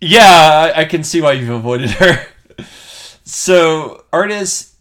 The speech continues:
Ina Fujita has dropped a brand new mus-, music video for her song Chodai. And s-, Dai is spelled D I E, as in to, you know, die. And, uh,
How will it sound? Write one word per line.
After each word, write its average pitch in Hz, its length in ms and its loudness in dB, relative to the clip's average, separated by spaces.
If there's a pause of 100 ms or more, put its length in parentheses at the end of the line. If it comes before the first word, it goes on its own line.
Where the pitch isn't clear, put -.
(120)
Ina 185 500 -4
Fujita 135 920 -6
has 147 340 -10
dropped 135 280 -8
a 127 60 -10
brand 131 340 -12
new 127 260 -14 (100)
mus-, 120 480 -10
music 143 300 -10
video 127 320 -10
for 117 160 -14
her 131 120 -12
song 120 400 -12
Chodai. 98 640 -12 (360)
And 123 640 -8 (160)
s-, - 200 -20
Dai 147 360 0
is 135 160 -6
spelled 120 540 -4 (140)
D 127 240 -14
I 120 300 -6
E, 104 320 -16
as 101 160 -14
in 98 120 -18
to, 95 200 -20 (180)
you 101 140 -20
know, 90 200 -20 (300)
die. 101 320 -8 (180)
And, 127 800 -8
uh, 127 640 -4